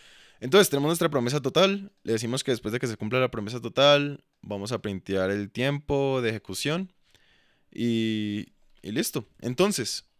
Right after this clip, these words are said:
yo le pongo la pregunta a, al chat si quieren responder.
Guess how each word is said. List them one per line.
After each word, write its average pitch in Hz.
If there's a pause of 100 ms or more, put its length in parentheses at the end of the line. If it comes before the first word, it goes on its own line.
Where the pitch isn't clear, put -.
(260)
yo 127
le 151
pongo 147
la 147
pregunta 123
a, - (100)
al 98
chat 117
si 120
quieren 117
responder. 101